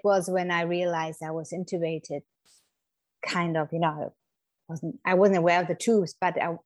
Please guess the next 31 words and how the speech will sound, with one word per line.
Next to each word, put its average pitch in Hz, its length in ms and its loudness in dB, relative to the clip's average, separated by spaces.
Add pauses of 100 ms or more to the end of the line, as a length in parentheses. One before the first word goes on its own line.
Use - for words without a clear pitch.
(120)
I 160 80 -10
was 165 180 -2
aware 160 220 -2
there 156 100 -4
was 151 200 -8
something. 185 460 -6 (840)
So 185 680 6 (1080)
I 208 140 2
got 196 260 4
really, 196 560 2 (120)
I 190 140 -6
got 170 300 -2
really 185 540 4
impatient 180 960 -2
and, 165 300 -8 (100)
and 160 280 -8
thought, 156 220 0
"Okay, 170 280 -4
I 165 60 2
have 180 300 -4
to 170 100 -4
do 185 160 0
something. 165 520 -6
I 165 100 -2
can't 175 340 -4
just - 280 -12
sit 175 240 -2
here 170 140 -2
and 160 160 -4
wait 165 380 0 (1500)
until 170 720 0